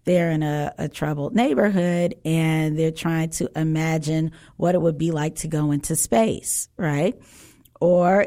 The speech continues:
if they wanna go to college and aren't sure how, and they imagine ways to come up with money to be able to go. I mean, there's the practical and there's what can seem very absurd, but I think at the end of the day,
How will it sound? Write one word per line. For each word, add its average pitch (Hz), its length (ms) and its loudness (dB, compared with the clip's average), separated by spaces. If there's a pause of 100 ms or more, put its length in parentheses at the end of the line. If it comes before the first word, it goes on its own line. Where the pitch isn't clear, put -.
if 165 280 -2
they 170 580 4
wanna 151 440 -2
go 160 180 0
to 170 100 0
college 175 500 0
and 170 100 2
aren't 165 220 -2
sure 170 200 0
how, 160 360 2
and 175 140 0
they 170 280 0
imagine 165 680 0
ways 165 640 0 (380)
to 185 200 4
come 185 260 2
up 185 140 0
with 180 160 2
money 170 360 0
to 185 120 0
be 175 240 4
able 156 280 0
to 202 140 0
go. 196 520 0
I 190 100 4
mean, 180 300 2 (320)
there's 185 240 2
the 185 100 0
practical 226 720 0
and 180 160 4
there's 165 220 0
what 170 180 0
can 165 140 -2
seem 160 240 -2
very 151 320 0
absurd, 196 640 2
but 160 180 -2
I 165 140 -2
think 160 320 -4
at 156 140 -4
the 156 140 -4
end 160 160 -2
of 156 120 -4
the 160 100 -2
day, 170 460 2